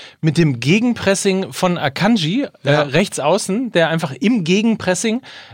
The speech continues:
Speaker 1: äh, nicht den Ball sozusagen einfach irgendwo hingedroschen hat, sondern fünfzig Meter weit.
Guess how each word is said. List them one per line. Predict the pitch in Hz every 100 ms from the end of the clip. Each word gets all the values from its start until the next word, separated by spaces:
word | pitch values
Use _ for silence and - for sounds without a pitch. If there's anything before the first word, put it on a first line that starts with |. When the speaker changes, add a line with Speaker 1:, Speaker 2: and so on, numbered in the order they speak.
| -
Speaker 1:
äh, | 160 170
nicht | 165 - - -
den | 131 160 143
Ball | 151 208
sozusagen | 180 180 175 165 165 165 160 139 - _ _ -
einfach | 147 160 185
irgendwo | 170 147
hingedroschen | 151 220 - 123 135 165
hat, | 180 - - -
sondern | - 160 202 180
fünfzig | - 254 - - 208 170
Meter | 185 220 170 131
weit. | 120 160 -